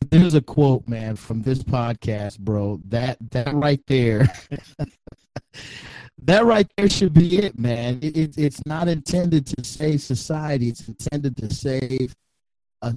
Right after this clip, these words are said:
the, the soul of, of, of man. And, and as a result of it, we should begin to see some changes taking place, but, but it, it, it's not a thought process that,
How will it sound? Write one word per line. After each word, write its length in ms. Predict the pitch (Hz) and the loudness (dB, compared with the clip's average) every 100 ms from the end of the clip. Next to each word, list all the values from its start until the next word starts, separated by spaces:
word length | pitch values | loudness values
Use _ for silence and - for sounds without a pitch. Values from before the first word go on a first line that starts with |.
| - | -6
the, 120 | 120 127 | -12 -2
the 120 | 120 | -2
soul 540 | - 160 156 160 151 | 2 2 2 2 0
of, 220 | 143 131 127 | -2 -6 -4
of, 200 | 131 123 123 | -2 -2 -2
of 140 | 123 | -4
man. 440 | 127 135 190 135 113 | 0 2 2 2 2
And, 240 | 120 120 | 2 2
and 200 | 127 123 | 2 0
as 100 | 123 | 4
a 80 | 131 | 4
result 520 | 123 113 143 170 214 | 4 4 2 2 2
of 120 | 175 | 2
it, 120 | 131 - - - _ - | 2 0 -10 -20 _ 2
we 80 | 160 | 4
should 200 | 151 170 | 6 8
begin 300 | 147 131 143 | 6 6 4
to 80 | 123 | 2
see 360 | - - 247 285 | 0 0 4 4
some 260 | - 180 | 4 2
changes 520 | - 139 127 110 - | 2 2 2 2 -4
taking 400 | - - 113 113 | -8 -10 -8 -6
place, 360 | - 113 113 123 | -2 -2 -2 -4
but, 240 | 120 123 - _ _ _ - | -8 -10 -10 _ _ _ -8
but 200 | 123 139 | 0 2
it, 120 | 147 | 2
it, 160 | 156 147 | 0 0
it's 260 | 151 143 - | 0 0 0
not 260 | 147 170 | -2 0
a 40 | 160 | -4
thought 320 | - 160 - | -2 -2 0
process 580 | - 151 131 - 143 - | -2 -2 -2 -2 -2 -2
that, 160 | 139 127 | -2 -2